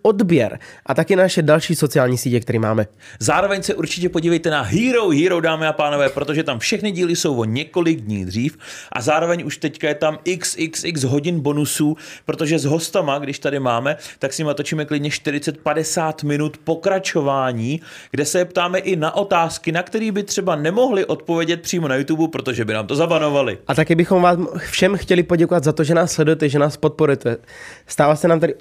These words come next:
Speaker 1: nebo celkově nám tady roste neuvěřitelná komunita lidí a fakt jsme za každého z vás strašně vděční.
Speaker 2: Roste to skvěle, to bude pecka. Fakt je to jako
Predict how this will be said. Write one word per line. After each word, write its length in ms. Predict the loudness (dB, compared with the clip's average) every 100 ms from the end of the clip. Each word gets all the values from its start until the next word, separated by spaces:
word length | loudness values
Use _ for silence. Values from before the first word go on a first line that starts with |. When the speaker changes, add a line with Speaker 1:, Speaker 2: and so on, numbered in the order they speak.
| _ _ _ -4
Speaker 1:
nebo 320 | 4 4 4
celkově 360 | 4 2 4 4
nám 120 | 4
tady 160 | 4 2
roste 220 | 0 0
neuvěřitelná 640 | 4 4 4 2 4 2 4
komunita 380 | 4 2 4 2
lidí 240 | 2 2
a 80 | -2
fakt 320 | -2 -2 0
jsme 200 | 0 2
za 100 | 2
každého 320 | 0 2 2
z 60 | 2
vás 220 | 0 0
strašně 400 | -2 -2 0 -2
vděční. 240 | 0 0 2
Speaker 2:
Roste 300 | 0 -2 -2
to 120 | -2
skvěle, 420 | -4 0 0 0
to 60 | 0
bude 140 | -4
pecka. 480 | -2 -4 -4 -2 -2
Fakt 220 | -2 -4
je 60 | -2
to 200 | -2 -2 -6 -10 -4
jako 300 | 0 2